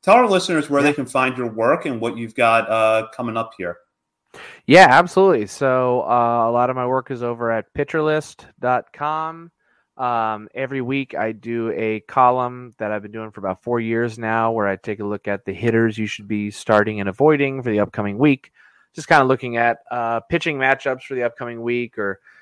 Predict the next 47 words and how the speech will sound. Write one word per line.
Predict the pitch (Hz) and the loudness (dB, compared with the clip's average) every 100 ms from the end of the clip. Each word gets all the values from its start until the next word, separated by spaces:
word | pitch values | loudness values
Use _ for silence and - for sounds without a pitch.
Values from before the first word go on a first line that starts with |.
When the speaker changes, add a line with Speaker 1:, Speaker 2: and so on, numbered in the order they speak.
| _ - | _ 0
Speaker 2:
hitters | 120 117 113 | 6 6 6
who, | - 113 104 101 | 4 4 4 2
you | 110 | -2
know, | 98 92 90 _ _ _ _ _ _ | -4 -6 -8 _ _ _ _ _ _
hit, | - - 127 87 110 _ - | -14 -8 -8 -8 -20 _ -6
hitters | 120 151 151 | 0 2 2
who | 139 135 | 2 2
are | |
really | 123 127 117 | 4 2 2
good | 131 123 | 2 0
against | 117 110 - | 0 -6 0
lefties | 156 147 - 139 131 120 | 6 6 4 -2 -2 -4
and | |
they've, | 120 117 104 | -4 -4 -2
they're | 113 | -2
facing | 110 117 113 113 | -2 -4 -8 -12
four | 104 120 117 | -8 0 2
lefties | 110 107 - 107 | 4 2 2 -6
this | 104 101 | -6 -8
week | 107 104 101 | -4 -4 -4
or | 110 | -4
something | - 151 | 0 0
like | 123 107 95 | 0 -4 -4
that. | 85 | -8
Just | 85 120 | -10 -10
kinda | - 131 120 113 _ _ _ _ | -4 -4 -4 -8 _ _ _ _
for | - 127 | 0 0
mixing | 120 135 139 - 127 | 0 -2 -4 -6 -6
and | 117 | -2
matching | 110 110 107 107 | 2 2 2 -6
some | 98 110 | -6 -4
of | 104 | -2
your, | 98 98 92 - | -2 -2 -4 -6
um, | 92 95 92 90 87 85 - _ _ _ | -4 -2 -4 -6 -12 -16 -20 _ _ _
middle | 120 143 127 | 2 4 6
of | |
the | 110 | 4
road | 101 101 92 | 0 0 0
guys. | 92 73 87 92 | -4 -6 -6 -8
I, | 92 | -6
I | 87 101 | -4 -4
always | 101 101 95 | -2 -4 -6
say, | - 87 | -8 -4
always | 107 123 110 | -2 -2 -2
start | - 104 | -4 -4
your | 82 | -4
studs. | - - 95 78 - | -8 -4 -4 -4 -14